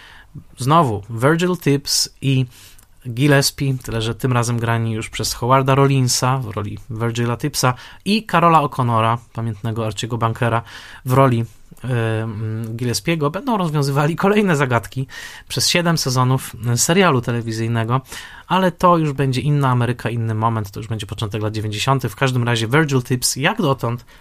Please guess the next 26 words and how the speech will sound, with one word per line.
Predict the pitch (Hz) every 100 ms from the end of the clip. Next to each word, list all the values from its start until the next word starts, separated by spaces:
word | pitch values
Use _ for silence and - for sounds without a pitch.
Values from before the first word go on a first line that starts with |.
| -
ostatnio | 135 - 165 180 151
był | 131 127
widziany | 120 113 123 113 113 - - - - - - -
na | 143
ekranie | 120 120 117 117
w | 104
roku | 101 113
tysiąc | - 117 104
dziewięćset | 110 101 110 101 - -
dziewięćdziesiątym | 117 113 117 107 117 101 110
piątym. | 107 101 - - - - - - - - - - - - -
Mam | 143 139
nadzieję, | 135 131
że | 127
odcinek | 127 - 135 131
wam | 131
się | 123
podobał. | 127 139 156 190 208 143
Zapraszam | 127 - 131 - 127 120
do | 117
śledzenia | - 139 147 160
Spoilermastera | 151 151 143 143 139 143 139 131
na | 123
Facebooku, | 131 123 143 151 - 143
do | 131
polubienia | 127 151 143 131 131 127 123